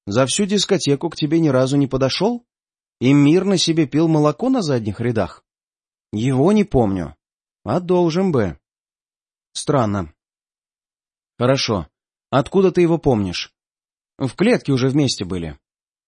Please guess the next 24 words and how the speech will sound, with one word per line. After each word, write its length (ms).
Но 280
мне 260
тогда 340
одна 160
деталь 340
бросилась 500
в 60
глаза. 440
Он 340
не 100
боялся. 760
Боялись 460
все, 400
даже 220
самые 340
крутые 360
перцы. 460
А 120
он 120
сидел 360
спокойно 560
и 20
слушал". 580
"Подсадной". 920